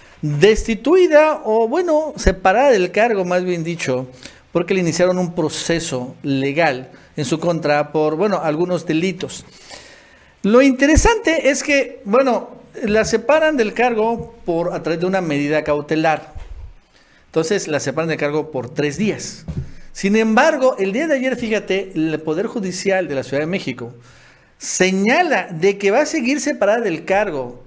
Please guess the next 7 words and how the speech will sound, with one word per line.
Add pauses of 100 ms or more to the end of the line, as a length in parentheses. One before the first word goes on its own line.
(400)
hasta
que
concluya
todo
el
proceso
legal.